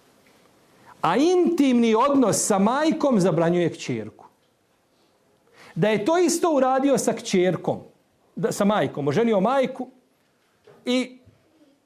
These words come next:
tu pred efendijom se po-, i kaže: "Razvedena si."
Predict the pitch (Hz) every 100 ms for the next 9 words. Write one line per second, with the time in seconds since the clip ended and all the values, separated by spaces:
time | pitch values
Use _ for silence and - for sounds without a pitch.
0 | _ _ _ _ _ - _ - 285 233
1 | 202 190 240 247 226 175 180 - - 233
2 | - 185 175 151 165 175 127 -